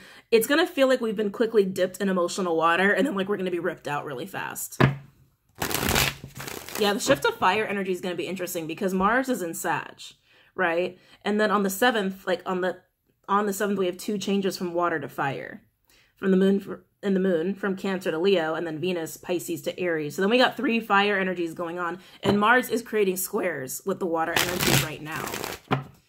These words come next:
Square is like a, a tug of war energy. Usually creates conflict.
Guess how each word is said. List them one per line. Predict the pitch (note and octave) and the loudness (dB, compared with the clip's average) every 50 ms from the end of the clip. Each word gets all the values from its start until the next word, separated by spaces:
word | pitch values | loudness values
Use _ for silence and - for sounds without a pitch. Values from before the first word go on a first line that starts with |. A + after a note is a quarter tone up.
| _ _ _ _ | _ _ _ _
Square | - - - G3+ F#3 F3+ F3+ F3+ | -12 -6 -2 0 2 2 2 2
is | F3 E3+ E3 | 0 -2 -4
like | F3 D#3+ D#3 - - - _ _ _ - | -6 -6 -8 -10 -12 -18 _ _ _ -8
a, | F#3 - - _ _ - - - _ - - | -8 -8 -10 _ _ -20 -20 -20 _ -10 -8
a | D#3 D#3+ - | -6 -6 -6
tug | - - F3+ D3+ E3 | -6 -6 -4 -4 -4
of | D#3 | -4
war | E3 D#3+ D#3 D#3+ D#3 D#3 D#3 - - _ _ _ - - C#3 C#3 - | -4 -4 -4 -4 -6 -6 -8 -10 -14 _ _ _ 4 4 4 4 0
energy. | - D#3 D3 D3 C#3+ C#3 F#2+ - C#3+ - _ - - - - - - - - - - - - - - - - - - - | -6 -10 -10 -10 -12 -12 -12 -14 -14 -16 _ -8 -6 -4 -4 -4 -2 -2 -2 -2 -2 -4 -8 -16 -20 -18 -16 -8 -2 0
Usually | - A#3 A3 A#3 A3 G3+ | 0 0 2 0 0 0
creates | - G#3 F#3 F3+ - | 0 -2 -4 -6 -6
conflict. | - - - - - - - - - - - | -6 -8 -8 -8 -10 -14 -16 -16 -18 -20 -20